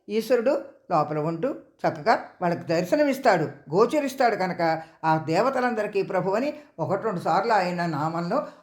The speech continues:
అదే రావడానికి కారణం సురేశ్వరః, సురులకు ప్రభువు అని మనం అర్థం చేసుకోవాలి. ఇంకా తర్వాత నామం ఔషధం. ఔషధం అంటే ఏమిటండి?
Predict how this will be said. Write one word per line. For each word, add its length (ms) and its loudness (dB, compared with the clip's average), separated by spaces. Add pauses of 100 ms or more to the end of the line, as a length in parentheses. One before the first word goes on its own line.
అదే 240 2
రావడానికి 460 0
కారణం 380 -2 (240)
సురేశ్వరః, 640 2
సురులకు 500 -2
ప్రభువు 500 -2
అని 140 2
మనం 180 0
అర్థం 340 -2
చేసుకోవాలి. 500 -4 (280)
ఇంకా 200 4
తర్వాత 420 2
నామం 440 -2 (220)
ఔషధం. 680 2
ఔషధం 340 -6
అంటే 180 -4
ఏమిటండి? 340 -6